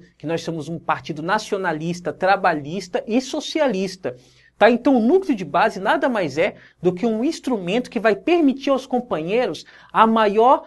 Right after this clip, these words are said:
forma de adaptação e ganho de discurso. E esse discurso é que vai permitir a nós, a nós pedetistas, né, sermos identificados de forma diferenciada diante da sociedade,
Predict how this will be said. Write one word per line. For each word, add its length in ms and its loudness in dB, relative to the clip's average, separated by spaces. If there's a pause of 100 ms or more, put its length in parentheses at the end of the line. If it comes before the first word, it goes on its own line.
(120)
forma 560 6
de 160 2
adaptação 920 2
e 60 4
ganho 340 6
de 120 0
discurso. 720 4 (420)
E 120 4
esse 220 4
discurso 720 -2 (240)
é 120 6
que 160 2
vai 200 6
permitir 1000 2 (160)
a 120 8
nós, 580 2 (180)
a 100 0
nós 220 6
pedetistas, 960 0 (240)
né, 360 0
sermos 440 6
identificados 960 4
de 80 -4
forma 360 4
diferenciada 920 2
diante 280 -4
da 100 0
sociedade, 680 -4